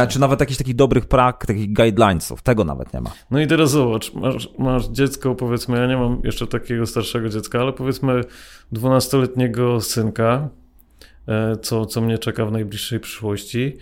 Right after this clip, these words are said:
Speaker 2: I jeżeli on ma dostęp do komputera bez, e, bez ograniczeń,
Speaker 1: No.
Speaker 2: no to co z czu-, takiemu młodemu człowiekowi robi z mózgiem korzystanie z TikToka całymi dniami na przykład, nie?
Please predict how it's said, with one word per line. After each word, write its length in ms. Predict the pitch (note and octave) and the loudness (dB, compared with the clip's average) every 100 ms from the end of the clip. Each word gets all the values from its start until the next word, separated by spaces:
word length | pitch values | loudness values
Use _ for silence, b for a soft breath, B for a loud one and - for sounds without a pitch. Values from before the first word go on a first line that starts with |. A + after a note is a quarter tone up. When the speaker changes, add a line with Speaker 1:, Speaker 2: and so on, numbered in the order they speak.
| b b b b _ - _ B2 | b b b b _ -20 _ -2
Speaker 2:
I 520 | A#2+ A#2 A#2 A#2 - - _ - - - | 0 0 0 -2 -6 -14 _ -20 -14 -6
jeżeli 340 | G#2+ A#2+ A2+ - - - - - - - - - - - | -2 -2 -4 -8 -20 -20 -20 -20 -20 -8 0 2 2 2
on 120 | A#2 | 2
ma 80 | C3 | 2
dostęp 300 | B2+ B2+ B2 | 2 2 0
do 100 | A2 | 0
komputera 600 | - A2+ A2+ B2 B2 A#2 | -2 -4 0 2 2 2
bez, 480 | G#2 A#2 A2+ - - A2+ A2 A2 A2 | 2 0 0 -8 -6 -4 -4 -4 -4
e, 40 | |
bez 180 | G#2+ A2 | -2 -2
ograniczeń, 720 | A2+ A2+ A2+ G#2 G#2+ A2 D3+ | 0 0 0 0 -2 -2 -2
Speaker 1:
No. 240 | G#2 F2 G#2 - b b b b b - - | 0 -2 -2 -4 b b b b b -14 -4
Speaker 2:
no 160 | A#2 | -4
to 140 | A2+ B2 | -2 -6
co 280 | - E3+ F#3+ | -2 2 2
z 260 | E3 - - | 0 -6 -14
czu-, 320 | - C3+ C3 B2+ | -10 -8 -8 -8
takiemu 340 | A#2+ - C3 | -6 -2 0
młodemu 360 | B2+ B2 B2+ C#3+ | 2 2 2 2
człowiekowi 640 | - A#2+ A2+ - B2 A#2 | 0 -2 -2 -2 -2 -2
robi 260 | A#2+ B2 B2 | -2 -2 -2
z 80 | A2 | -2
mózgiem 600 | A#2 A2+ A2 A#2+ B2 C3+ b b b | -2 -2 0 0 0 -2 b b b
korzystanie 840 | - A2 A2+ - B2 B2+ B2 B2 A#2+ - | -8 -6 -4 -2 0 2 2 2 -2 -6
z 140 | - - | -14 -10
TikToka 800 | - - A#2+ A2+ A2+ A2 A2 A#2 - - - - - | -10 -4 -2 0 2 2 0 -6 -18 -20 -20 -20 -4
całymi 340 | A#2+ A2+ G#2+ | 0 2 2
dniami 320 | G#2+ G2+ G2 | 0 -2 -4
na 80 | F#2+ | -8
przykład, 440 | - - - - A#2+ | -12 -12 -10 -6 -2
nie? 200 | C3+ | 0